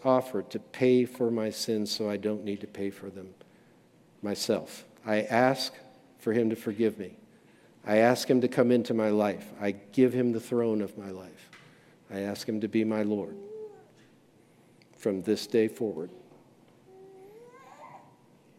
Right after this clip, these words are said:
Lord, thanks that you always answer that prayer when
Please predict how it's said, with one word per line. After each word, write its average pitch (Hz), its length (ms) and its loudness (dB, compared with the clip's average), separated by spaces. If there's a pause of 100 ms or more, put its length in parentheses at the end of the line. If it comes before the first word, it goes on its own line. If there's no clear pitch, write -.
(880)
Lord, 120 240 4
thanks 120 300 6
that 107 100 2
you 117 180 2
always 123 400 6
answer 120 280 2
that 117 220 0
prayer 117 300 4
when 98 220 -2